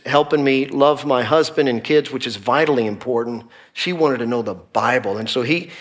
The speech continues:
he called her Doctor Katerina as a, as a kind term for her,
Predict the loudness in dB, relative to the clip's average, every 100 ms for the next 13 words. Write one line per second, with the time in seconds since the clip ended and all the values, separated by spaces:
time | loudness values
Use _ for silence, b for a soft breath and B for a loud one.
0 | B -2 0 4 4 6 4 4 2 4
1 | 2 0 0 0 2 2 0 0 -2 -8
2 | _ -6 -4 -4 -6 -8 b b b b
3 | b -16 -12 -12 -10 -2 2 2 0 -4
4 | -6 2 2 2 -2 -2 0 0 -2